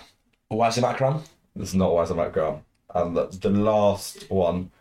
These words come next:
Speaker 2: is, "I formed a deadly bowling attack alongside Glenn McGrath and Shane Warne."
Speaker 1: So I'm thinking Gillespie here.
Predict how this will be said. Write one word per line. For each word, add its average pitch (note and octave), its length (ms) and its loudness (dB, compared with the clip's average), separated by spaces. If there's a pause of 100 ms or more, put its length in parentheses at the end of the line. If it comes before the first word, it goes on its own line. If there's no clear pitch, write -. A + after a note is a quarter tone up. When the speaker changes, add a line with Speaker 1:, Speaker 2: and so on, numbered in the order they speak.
Speaker 2:
is, - 200 -12
"I F#2+ 120 2
formed F#2+ 280 0
a F#2+ 40 -2
deadly G#2 360 0
bowling F#2+ 340 2
attack E2+ 340 -2
alongside E2+ 540 -4
Glenn F#2 320 0
McGrath E2+ 380 2 (580)
and E2+ 100 -4
Shane D#2 260 -2
Warne." F#2+ 300 0 (760)
Speaker 1:
So G#2+ 240 -2
I'm G#2 180 0
thinking A#2+ 420 -2
Gillespie F#2+ 460 -2
here. D2 260 -6